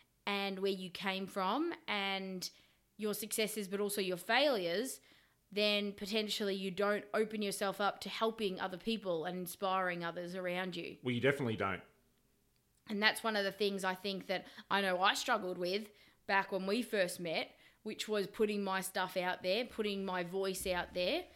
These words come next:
Speaker 2: Yes.
Speaker 1: I was very, I, I
Speaker 2: <laughs>
Speaker 1: struggled a lot with that. Matt and I used to fight about it all the time.
Speaker 2: Mm.
Speaker 1: Um, we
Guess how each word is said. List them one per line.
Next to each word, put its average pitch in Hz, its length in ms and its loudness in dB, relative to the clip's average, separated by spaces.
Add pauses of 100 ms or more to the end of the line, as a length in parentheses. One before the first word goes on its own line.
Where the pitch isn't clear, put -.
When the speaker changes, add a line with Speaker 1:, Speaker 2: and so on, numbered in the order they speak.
(120)
Speaker 2:
Yes. 135 640 4
Speaker 1:
I 208 40 4
was 208 260 4
very, 226 520 6
I, 208 380 8
I - 40 8
Speaker 2:
<laughs> - 20 6
Speaker 1:
struggled - 360 4
a 196 40 2
lot 208 180 8
with 196 120 -2
that. 190 200 6
Matt 226 140 4
and 208 100 0
I 208 60 4
used 196 180 2
to 196 60 -6
fight 190 280 2
about 180 200 4
it - 80 2
all 185 140 -2
the 175 60 -4
time. 180 480 -2
Speaker 2:
Mm. 143 640 -2
Speaker 1:
Um, 190 440 4
we - 20 -4